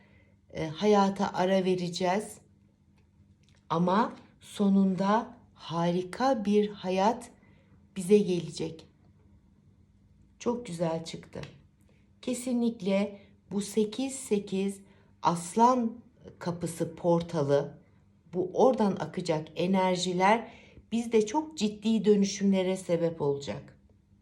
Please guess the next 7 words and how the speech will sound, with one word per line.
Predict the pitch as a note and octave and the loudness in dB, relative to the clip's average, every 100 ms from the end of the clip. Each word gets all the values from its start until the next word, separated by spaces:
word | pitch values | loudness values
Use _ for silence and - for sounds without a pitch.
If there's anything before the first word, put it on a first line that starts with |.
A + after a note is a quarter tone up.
| _ _ _ _ _ _ _ _ _ _ _ _ _ _ | _ _ _ _ _ _ _ _ _ _ _ _ _ _
Kararsız | - A3+ A3+ A3 A3 A#3 - | -2 4 6 4 2 -8 -6
kaldığımız | A3 G#3+ G#3+ G#3 G#3+ G#3+ G#3 E3+ | 0 4 6 8 8 6 2 -2
bütün | G3 G3 C4+ D4 C#4+ C#4 | -4 -4 -2 0 0 0
konularda | B3 - G3 F#3+ F3+ E3+ E3 E3 E3+ G#3+ B3+ - - - _ - - - _ | -4 -6 -2 0 2 2 2 2 4 4 4 -2 -20 -20 _ -20 -20 -20 _
kesin | - F#3 - C#4 C#4 | -6 -6 -4 -4 0
bir | A3 A3+ | 0 -2
kararla | - G3 F#3+ G#3 A#3+ A#3 G3+ G3+ A#3+ - | -4 -2 2 6 6 6 4 4 2 -6